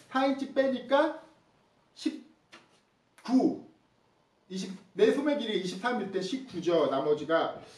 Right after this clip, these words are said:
십구. 사 인치를 빼고 십구 인치로 체크해서 그려주고 밑에 소매통은 십일. 그러면 오 반.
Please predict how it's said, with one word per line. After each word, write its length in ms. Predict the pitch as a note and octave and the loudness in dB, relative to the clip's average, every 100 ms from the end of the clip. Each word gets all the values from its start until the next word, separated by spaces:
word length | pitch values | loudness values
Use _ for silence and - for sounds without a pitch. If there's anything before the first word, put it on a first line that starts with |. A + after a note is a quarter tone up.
| - | -18
십구. 500 | - B3+ - F#3 C3 - - _ - | -8 -8 -2 -2 -2 -6 -16 _ 0
사 140 | A#3+ C4+ | 4 4
인치를 300 | C4 A3+ - | 2 -4 -2
빼고 420 | C4+ C4 C4 C4 | 0 0 0 -2
십구 600 | - D4 - - G#3 A#3+ | -4 -6 -6 -10 -2 2
인치로 840 | B3 A#3 A#3 A3+ A#3 A#3+ A#3+ - - _ _ - _ | 2 0 -2 4 6 6 2 -8 -20 _ _ -20 _
체크해서 680 | - B3+ - B3+ A#3+ A#3 A3+ | -8 -8 -4 0 2 2 2
그려주고 800 | - B3+ B3+ F#3 F#3+ G#3+ E3 - - - - _ _ - | 2 0 2 0 10 10 10 2 -12 -20 -20 _ _ -2
밑에 320 | C4 - C#4+ | 0 4 2
소매통은 720 | C#4+ D4+ D4+ C#4 C#4 D4+ D4+ - - _ | 4 2 4 6 12 12 10 -2 -16 _
십일. 1700 | - - D#4 - - _ _ _ - - _ - C#4 C#4+ G#3 - - | -6 0 0 0 -18 _ _ _ -20 -20 _ -6 0 4 4 2 6
그러면 380 | A3 A3+ B3 A3+ | 10 10 10 6
오 220 | A#3 C#4+ | 6 6
반. 340 | C#4+ C4 - | 10 10 8